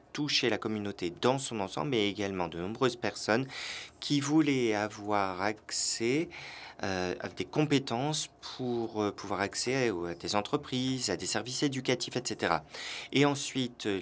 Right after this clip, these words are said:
la campagne de sensibilisation a été lancée, de nombreuses personnes ont été formées, et environ quarante mille personnes ont été formées dans l'ensemble de l'Ouganda.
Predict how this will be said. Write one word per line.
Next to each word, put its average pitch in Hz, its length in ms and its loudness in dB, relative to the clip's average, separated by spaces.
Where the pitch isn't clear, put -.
la 90 100 2
campagne 117 500 0
de 90 140 -2
sensibilisation 110 800 0
a 92 80 0
été 90 220 -2
lancée, 98 520 0
de 131 140 -2
nombreuses 92 260 -2
personnes 98 380 -2
ont 92 80 -2
été 90 400 -4
formées, 143 560 2
et 131 140 8
environ 123 340 0
quarante 151 440 0
mille 131 120 -6
personnes 113 400 -2
ont 101 80 -4
été 98 300 -4
formées 110 380 0
dans 127 140 2
l'ensemble 107 540 0
de 92 120 -2
l'Ouganda. 104 680 0